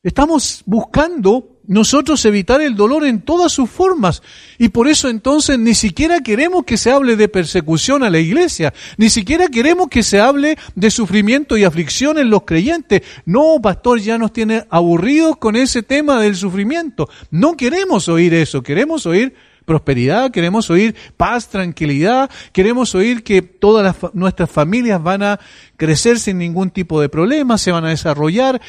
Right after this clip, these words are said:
van a ser prósperos en muchos aspectos. Eso queremos oír.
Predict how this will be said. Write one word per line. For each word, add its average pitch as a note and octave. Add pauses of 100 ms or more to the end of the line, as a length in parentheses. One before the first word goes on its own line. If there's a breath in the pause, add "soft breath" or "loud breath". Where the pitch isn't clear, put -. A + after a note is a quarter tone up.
(220 loud breath)
van D#3
a D#3+
ser F#3
prósperos G3+
en D#3+
muchos G#3+
aspectos. A3
Eso E3+
queremos C3
oír. G2+